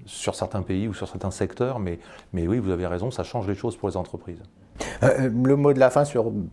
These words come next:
Speaker 2: l'allocation d'actifs dans ce contexte-là qu'on a rappelé, qu'on a évoqué ensemble, comment elle peut évoluer ?
Speaker 1: Bah, c'est, aujourd'hui, nous, on, on a tendance à penser que malgré le rebond des actions en deux mille dix-neuf, qui n'était pas du tout corrélé à ma-, à la macroéconomie, hein, comme souvent,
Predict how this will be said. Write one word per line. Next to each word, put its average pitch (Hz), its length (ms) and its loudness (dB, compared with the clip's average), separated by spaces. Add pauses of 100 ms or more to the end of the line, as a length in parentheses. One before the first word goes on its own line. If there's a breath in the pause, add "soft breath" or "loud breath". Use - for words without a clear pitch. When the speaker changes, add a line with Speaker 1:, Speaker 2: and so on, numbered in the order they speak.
(340)
Speaker 2:
l'allocation 120 560 4
d'actifs 143 380 2
dans 120 160 4
ce - 100 -8
contexte-là 107 600 2
qu'on 101 200 0
a 95 60 4
rappelé, 110 320 2
qu'on 107 120 0
a 98 100 4
évoqué 98 300 2
ensemble, 123 400 2
comment 127 240 4
elle 104 140 4
peut 110 100 2
évoluer ? 95 380 0 (1000 loud breath)
Speaker 1:
Bah, 127 200 6
c'est, 127 320 2 (340)
aujourd'hui, 127 460 4
nous, 123 400 0
on, 107 160 -4
on 110 100 -2
a 104 80 2
tendance 104 380 -2
à 92 60 -2
penser 98 360 -4
que 92 300 -4 (320 loud breath)
malgré 98 340 2
le 95 80 2
rebond 104 400 2
des 101 160 -2
actions 98 340 -4
en 92 60 -2
deux 90 100 -2
mille 92 200 0
dix-neuf, 104 480 -2 (320 loud breath)
qui - 60 -20
n'était 92 100 -8
pas 95 100 0
du 92 80 -2
tout 107 100 -8
corrélé 85 300 -4
à 85 80 -2
ma-, 85 200 -6
à - 140 -10
la 92 80 -4
macroéconomie, 90 640 -4
hein, 87 120 -4
comme 80 160 -6
souvent, 107 340 -2